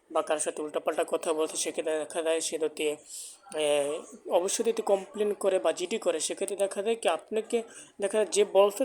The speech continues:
তারা কিন্তু ধরবে না, ধরবে কিন্তু আপনাকে, যেহেতু আপনার নামে সিমটা রেজিস্ট্রেশন করা। হ্যাঁ, পুলিশ কিন্তু এসে আপনাকেই ধরবে আগে। হ্যাঁ, সেক্ষেত্রে আপনি চেক করে নিন আপনার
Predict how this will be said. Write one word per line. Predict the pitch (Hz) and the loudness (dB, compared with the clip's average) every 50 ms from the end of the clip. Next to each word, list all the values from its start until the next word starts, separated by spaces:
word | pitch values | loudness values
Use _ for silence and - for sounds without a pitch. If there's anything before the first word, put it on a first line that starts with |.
| 262 - | 2 2
তারা | 214 226 | 2 2
কিন্তু | 220 254 254 254 214 208 | 2 0 0 2 4 4
ধরবে | 185 165 156 151 | 4 4 4 0
না, | 147 147 | -2 -2
ধরবে | - 175 165 170 202 | -4 -6 -2 -2 -2
কিন্তু | 214 196 - 165 | -2 0 0 0
আপনাকে, | 147 - - 156 147 170 | -2 0 -4 -6 -6 -4
যেহেতু | 156 185 185 - 180 | -2 -2 -2 0 0
আপনার | 165 - - - 185 185 | -2 -2 -4 -8 -6 -6
নামে | 185 185 180 185 185 185 - - - - - - - | -4 -2 0 -2 -2 -2 -6 -14 -16 -18 -18 -16 -10
সিমটা | - - 180 165 160 190 180 175 175 185 - - - - 170 | -6 -6 -6 0 2 4 4 6 4 2 0 -4 -2 2 2
রেজিস্ট্রেশন | 175 185 208 - - 262 - 170 151 139 - 151 | 4 4 4 4 4 4 4 4 2 0 2 0
করা। | 147 139 139 139 | 2 2 0 -2
হ্যাঁ, | 185 240 226 - - - - - _ _ | -2 -2 -4 -4 -6 -14 -20 -20 _ _
পুলিশ | _ - 214 208 - | _ 0 2 2 2
কিন্তু | - 220 196 214 202 | -2 -2 0 0 0
এসে | 196 - 196 | 2 2 2
আপনাকেই | 160 - - 170 156 165 156 151 | 0 0 -4 -2 -2 -2 -2 -2
ধরবে | 147 147 143 143 143 | -4 -6 -2 -2 -2
আগে। | 139 139 143 135 143 | -2 -2 -6 -10 -8
হ্যাঁ, | 180 233 214 - - - - - - - - | -6 -6 -8 -8 -10 -14 -12 -12 -12 -12 -6
সেক্ষেত্রে | - - - 185 - 202 - - - 226 247 302 - - - - - - - | -4 -2 -2 2 0 0 -2 0 0 0 0 0 -2 -10 -18 -20 -20 -2 0
আপনি | 190 165 - - 185 170 - | 0 0 0 -2 -4 2 4
চেক | - 196 190 - | 2 2 2 2
করে | - 175 160 156 | 0 0 2 2
নিন | 170 214 233 | 0 0 0
আপনার | 175 - - - 160 156 160 | -2 -2 -4 -4 -2 0 0